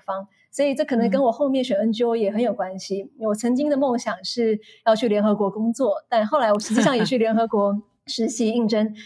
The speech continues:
Speaker 1: 但发现做一个台湾的国民，现在要去联合国取得正职的工作不是那么容易。<laughs>
Speaker 2: 哦。
Speaker 1: 呃，所以本来是从外交有兴趣的，但后来转个方式，其实，呃，在日内瓦去日-，呃，联合国实习，我是透过他们旗下的这个非营利组织实习。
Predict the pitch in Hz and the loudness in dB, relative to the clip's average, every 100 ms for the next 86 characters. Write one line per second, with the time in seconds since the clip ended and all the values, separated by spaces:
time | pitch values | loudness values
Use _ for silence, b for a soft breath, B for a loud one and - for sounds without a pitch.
0 | B - 233 240 240 254 226 233 220 214 | B -4 -2 0 0 0 0 0 2 2
1 | 202 202 196 226 247 226 214 208 226 202 | 2 0 2 2 2 0 0 2 2 0
2 | 202 b b b - 240 233 226 220 214 | -2 b b b -2 0 2 4 4 2
3 | 240 208 214 214 220 - 196 196 254 247 | 0 2 2 2 0 0 -2 0 0 0
4 | 202 202 208 220 220 190 214 226 202 190 | -2 0 0 0 0 0 0 2 2 0
5 | 185 214 233 202 - 262 240 247 - - | -2 -2 0 -2 -4 -2 -2 -2 -4 -2
6 | 185 180 180 - 190 196 202 214 226 220 | 2 2 4 4 2 0 2 2 2 2
7 | 208 B - 233 226 233 277 240 226 294 | -4 B -2 4 4 4 0 0 2 0
8 | 254 240 240 202 - 233 214 226 202 247 | 0 2 2 0 0 -2 0 0 -2 0
9 | 294 233 233 220 202 214 254 262 - 202 | 2 2 2 -2 -2 -2 -2 -2 -2 -4
10 | 190 247 233 226 220 220 B B - 208 | -4 -6 -2 0 0 -2 B B 0 2
11 | 247 233 233 269 254 208 160 - - 202 | 2 2 2 2 2 2 0 -6 -14 -6
12 | 247 226 233 - 202 190 214 226 226 - | -2 0 0 -2 -2 0 0 0 -2 -2
13 | 208 208 247 269 269 254 247 214 - - | -2 -2 -2 0 0 0 -2 -4 -8 -8
14 | 220 233 - 294 240 208 214 208 226 208 | -2 -2 0 -2 0 0 0 2 2 2
15 | 226 208 190 202 202 196 202 190 170 | 2 0 -2 -2 -4 -6 -8 -12 -16